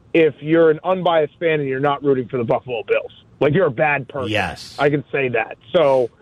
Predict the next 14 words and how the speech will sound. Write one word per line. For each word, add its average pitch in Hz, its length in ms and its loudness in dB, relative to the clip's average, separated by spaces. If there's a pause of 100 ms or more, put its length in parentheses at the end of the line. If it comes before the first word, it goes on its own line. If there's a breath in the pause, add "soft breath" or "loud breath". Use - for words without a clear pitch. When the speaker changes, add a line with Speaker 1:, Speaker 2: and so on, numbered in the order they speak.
(220 soft breath)
Speaker 1:
uh, 147 60 0
I 143 420 0
think 185 180 0
everyone, 160 600 2 (280)
they, 180 180 4
they, 185 240 2
they, 170 420 0
they've 190 260 2
captured 175 480 -4
the 143 100 2
hearts 165 280 0
of 143 120 -6
America. 139 580 0
So 135 240 4